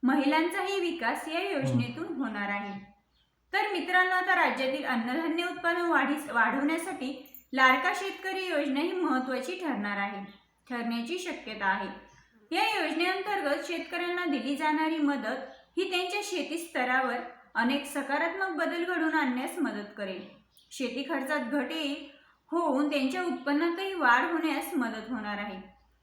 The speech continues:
Speaker 1: याही बरोबर शेतीविषयक नवीन तंत्रज्ञान असेल, यंत्रसामग्री वाटप असेल, व अन्य सवलतींमुळे शेतकऱ्यांना याचा मोठ-, शे-, त्यांच्या शेतीत नवीन प्रयोग करण्यासाठी वाव मिळेल. आजच्या संकटग्रस्त शेतकऱ्यांना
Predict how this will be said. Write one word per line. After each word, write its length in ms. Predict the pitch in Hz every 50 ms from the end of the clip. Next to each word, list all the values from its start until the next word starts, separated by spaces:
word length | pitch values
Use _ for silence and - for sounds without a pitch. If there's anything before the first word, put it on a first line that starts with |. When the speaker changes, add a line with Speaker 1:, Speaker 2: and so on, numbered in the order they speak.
| _ _ _ - 269
Speaker 1:
याही 300 | 269 262 262 294 370 415
बरोबर 480 | 403 415 415 415 415 339 330 302 311 311
शेतीविषयक 760 | - 349 320 277 - 320 349 349 359 359 370 359 349 349
नवीन 340 | 330 277 254 269 294 294 302
तंत्रज्ञान 600 | 294 254 233 220 240 254 262 254 269 294 302 285 285
असेल, 340 | 294 320 330 302 294 285
यंत्रसामग्री 800 | 247 208 - - 262 302 311 311 311 294 285 294 285 269 285 302
वाटप 400 | 302 285 220 190 - 262 277 285
असेल, 540 | 311 311 - 277 247 285 254 - - - - _ - -
व 60 | 302
अन्य 540 | 349 349 349 - - 247 254 247 262 311 339
सवलतींमुळे 800 | 330 359 330 330 320 320 320 339 339 339 339 320 302 269 277 269
शेतकऱ्यांना 600 | - 339 285 277 - - 330 339 339 339 339 339
याचा 280 | 311 254 233 - 285 262
मोठ-, 320 | 254 240 214 208 - -
शे-, 300 | - - 302 269 254 -
त्यांच्या 300 | 254 247 240 240 - 339 359
शेतीत 340 | 392 370 320 349 359 - 349
नवीन 380 | 269 247 247 277 285 330 -
प्रयोग 260 | 269 254 247 254 302
करण्यासाठी 840 | - - 311 302 294 302 320 349 339 - 349 277 277 269 - - - - - _ _ -
वाव 300 | - 220 214 214 208 202
मिळेल. 440 | 202 208 208 208 202 190 - - - - - _ _ _ _ _ _ -
आजच्या 340 | - 202 202 202 - 285 294
संकटग्रस्त 800 | 294 294 240 233 - 262 269 262 247 240 233 233 262 - 359 359
शेतकऱ्यांना 720 | 349 370 359 - - - 359 349 349 349 349 302 269 285